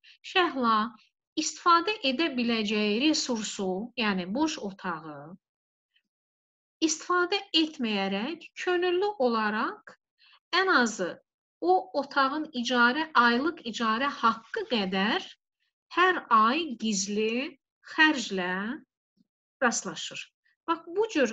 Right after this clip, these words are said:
xərclərin yaranmasına da gizli xərclər və yaxud qeyri-aşkar xərclər deyilir. Əlbəttə ki, bunların, ə, konkret, ə, mühasibatda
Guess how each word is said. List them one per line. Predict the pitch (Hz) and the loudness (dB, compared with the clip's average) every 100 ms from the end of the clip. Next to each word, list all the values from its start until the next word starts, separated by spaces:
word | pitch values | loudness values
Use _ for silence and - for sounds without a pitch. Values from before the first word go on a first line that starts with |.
| - | -6
xərclərin | - 240 240 233 226 254 240 | -6 -2 -2 -2 -2 -2 -2
yaranmasına | 220 214 214 220 - 403 349 | -2 -2 -2 -4 -8 -8 -4
da | 262 | -4
gizli | 302 247 240 247 302 | -4 -4 -4 -4 -6
xərclər | 311 220 185 - 190 190 - | -6 -6 -4 -4 -4 -4 -4
və | |
yaxud | 285 302 277 | -4 -4 -4
qeyri-aşkar | - 330 320 - 202 190 - 208 208 240 | 0 0 0 -2 -4 -6 -8 -4 -4 -6
xərclər | - 190 175 - 165 165 180 - _ _ - | -10 -10 -8 -10 -8 -8 -10 -16 _ _ -6
deyilir. | 214 180 151 156 - - _ _ _ _ _ _ _ | -4 -2 -6 -14 -20 -20 _ _ _ _ _ _ _
Əlbəttə | 285 311 403 302 | -2 -2 -4 -4
ki, | 254 226 | -6 -8
bunların, | 240 262 269 277 320 311 _ | -8 0 2 2 -2 -8 _
ə, | - 220 220 214 | -10 -8 -6 -8
konkret, | - 247 247 285 285 285 - | -4 -2 -2 -2 -4 -6 -20
ə, | - 196 190 190 190 190 - _ _ _ _ - | -12 -6 -4 -2 -2 -4 -8 _ _ _ _ -4
mühasibatda | 208 208 208 208 202 190 - 214 | 2 4 2 0 -2 -2 -2 -2